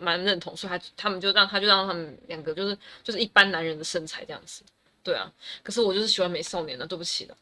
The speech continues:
我喜欢的就是漂亮的男生，我喜欢美少年，我就是，啊，我就喜欢美少年，对不起。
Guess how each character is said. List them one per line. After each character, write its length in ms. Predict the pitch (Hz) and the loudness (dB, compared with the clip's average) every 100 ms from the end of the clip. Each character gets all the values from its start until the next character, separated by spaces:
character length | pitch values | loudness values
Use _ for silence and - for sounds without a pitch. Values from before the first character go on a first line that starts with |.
| - - | -20 -10
我 160 | - 196 | 0 2
喜 160 | - | 2
欢 140 | 185 180 | 2 0
的 40 | |
就 80 | 170 | -2
是 80 | 180 | -10
漂 280 | - 226 175 | -2 4 4
亮 180 | 170 156 | 4 0
的 80 | 151 | -8
男 180 | - | -12
生， 200 | 170 - - - _ - - - - | -10 -10 -10 -14 _ -18 -18 -10 8
我 140 | 311 392 | 12 12
喜 240 | - 359 359 | 12 10 12
欢 260 | 440 427 | 12 12
美 200 | 392 359 | 10 10
少 440 | 427 - 440 403 392 | 10 12 12 12 12
年， 160 | 359 359 381 392 392 381 349 311 | 12 12 12 12 12 12 12 12
我 240 | 339 370 | 12 12
就 160 | 370 392 | 12 10
是， 80 | 453 453 - | 8 4 2
啊， 240 | - 311 240 | 6 6 4
我 120 | 226 | 4
就 100 | 226 | 8
喜 120 | 247 | 8
欢 80 | 190 | 6
美 80 | 170 | 2
少 160 | 190 160 | 0 -2
年， 120 | 170 | -4
对 80 | 185 | -6
不 40 | |
起。 240 | 180 175 | -4 -6